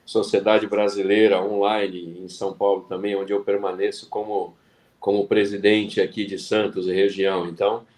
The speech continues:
essa versatilidade dos contatos online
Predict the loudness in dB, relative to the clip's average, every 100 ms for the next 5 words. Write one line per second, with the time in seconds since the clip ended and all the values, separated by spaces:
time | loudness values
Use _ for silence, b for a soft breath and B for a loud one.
0 | _ _ _ 2 2 4 2 6 4 4
1 | 0 0 -2 0 4 6 4 0 -10 -4
2 | -4 0 -2 -2 -4 -4 -2 -2 -2 -8